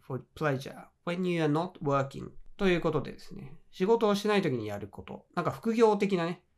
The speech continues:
かなり力を入れてやってるようなことをホビーと言いますね。で、たまに映画見に行くぐらいだとちょっとホビーとは言えないです。ホビーっていうのはそういうね、ちょっと日本語と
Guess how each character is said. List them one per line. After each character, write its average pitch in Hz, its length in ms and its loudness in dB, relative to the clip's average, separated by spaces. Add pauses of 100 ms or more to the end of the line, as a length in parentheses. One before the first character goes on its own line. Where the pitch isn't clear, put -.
(140)
か 214 100 0
な 190 100 4
り 127 100 -2
力 190 260 0
を - 20 2
入 120 80 2
れ 110 60 -4
て 110 100 -6
や 104 80 -2
っ - 160 -14
て - 100 -4
る 110 240 -8 (380)
よ 160 160 4
う 143 40 2
な 123 100 -2
こ 139 100 -6
と 196 180 4
を 113 60 0
ホ - 120 -2
ビ - 100 -6
ー - 60 -12
と - 100 -20
言 - 20 -20
い 147 40 -20
ま 143 60 -20
す - 120 -8
ね。 135 280 -4 (240)
で、 180 120 -2
た 220 100 4
ま 269 80 6
に 254 140 4
映 254 80 6
画 233 100 4
見 254 80 6
に 240 80 6
行 196 60 2
く - 20 0
ぐ 170 60 2
ら 139 80 4
い 120 60 0
だ 123 40 -8
と 120 60 -14
ち - 80 -8
ょ - 20 -6
っ - 40 -10
と - 260 -8
ホ 214 160 2
ビ 214 140 0
ー - 20 -12
と 101 80 -8
は 95 60 -8
言 104 100 -8
え - 20 -8
な 117 80 -8
い 101 40 -10
で 92 40 -14
す。 - 100 -18 (120)
ホ 247 80 -6
ビ 233 80 -2
ー - 20 -2
っ 151 40 -12
て 131 80 -4
い - 0 -
う - 20 -2
の 101 60 -6
は - 40 -12
そ 156 140 0
う 151 40 2
い 143 60 0
う - 20 0
ね、 139 240 -4 (340)
ち - 80 -6
ょ 226 40 2
っ 220 120 -10
と - 220 -8 (180)
日 165 100 0
本 220 200 2
語 202 120 0
と 185 240 -4